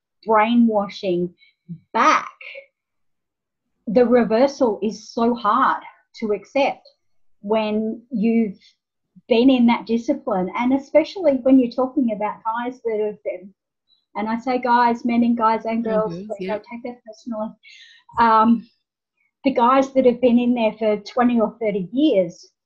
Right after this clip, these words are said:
Speaker 1: that have gone in straight from, I think they're allowed to enlist in,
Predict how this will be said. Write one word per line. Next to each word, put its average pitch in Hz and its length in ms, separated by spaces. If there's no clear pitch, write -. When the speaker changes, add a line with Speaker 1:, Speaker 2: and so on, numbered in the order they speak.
Speaker 1:
that 226 120
have 226 200
gone 233 340
in 220 360
straight 233 520
from, 214 480
I 190 160
think 302 240
they're 294 200
allowed 226 240
to 233 120
enlist 214 440
in, 190 200